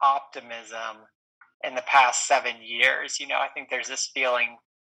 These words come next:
ever since Peyton Manning left and they won the, uh, Super Bowl, there's a feeling they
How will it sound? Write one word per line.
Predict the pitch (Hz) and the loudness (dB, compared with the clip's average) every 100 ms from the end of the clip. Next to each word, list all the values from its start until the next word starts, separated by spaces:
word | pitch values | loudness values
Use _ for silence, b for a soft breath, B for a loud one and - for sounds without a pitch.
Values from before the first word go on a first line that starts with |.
| _ _ - | _ _ 2
ever | 156 147 | 4 4
since | 139 139 120 | 0 -6 -10
Peyton | - 135 123 120 | -6 -4 -4 -2
Manning | 135 135 113 | 0 0 -6
left | 110 101 110 - | -2 -2 -2 -6
and | 120 | -12
they | 110 | -10
won | 110 113 113 | -8 -10 -10
the, | 117 117 | -2 0
uh, | |
Super | 123 - 139 143 - | 0 -2 -6 -8 -6
Bowl, | - - | -4 -4
there's | 143 - - | -8 -12 -16
a | 127 _ | -20 _
feeling | 139 131 131 - B B B - | -2 0 -2 -12 B B B -4
they | 131 | -4